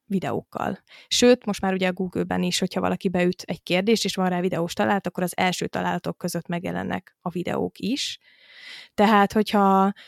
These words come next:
mondjuk valaki csak egyszer vesz egy nagyobb lendületet, és elkészít mondjuk tíz vagy tizenkét videót, ami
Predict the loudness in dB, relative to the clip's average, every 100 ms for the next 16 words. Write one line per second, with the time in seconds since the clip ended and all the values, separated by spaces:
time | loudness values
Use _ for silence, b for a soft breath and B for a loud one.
0 | B B 4 4 6 6 6 2 -2 0
1 | -2 -4 _ _ _ _ _ 2 2 2
2 | 2 2 0 _ -4 -2 2 4 4 2
3 | 2 0 0 0 0 -2 -4 -4 -2 -2
4 | -2 -4 -4 -4 -4 _ -4 -4 -2 -4
5 | -2 -2 -2 0 -4 -6 -6 -4 -2 -2
6 | -4 -2 0 2 0